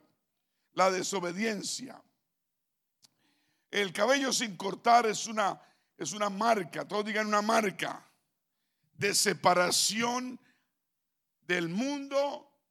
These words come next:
y dedicación a Dios. Digan, separación del mundo y dedicación a Dios. Ah, otros,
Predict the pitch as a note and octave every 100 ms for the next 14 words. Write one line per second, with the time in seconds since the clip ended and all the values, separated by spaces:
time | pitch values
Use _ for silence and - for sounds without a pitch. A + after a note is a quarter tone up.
0 | _ - A3 G3 F#3+ F3 E3+ C#3+ - F#3+
1 | F3+ E3+ F3 D#3 - - - - - _
2 | _ _ _ _ _ _ _ _ - F#3+
3 | F#3+ G3+ E3 F#3+ F3+ - A3+ A3+ A3 A#3
4 | C4 C4+ D#4 - - _ _ _ _ _
5 | _ _ _ _ - G3+ G3 F#3 D#3+ E3
6 | - G3+ F#3+ F#3 F#3+ E3+ - - - -
7 | - _ _ _ _ _ _ _ - _
8 | _ - F3 F3 E3+ E3 E3 D#3 - -
9 | _ _ _ _ _ _ _ - A#3+ B3
10 | A#3 F#3 -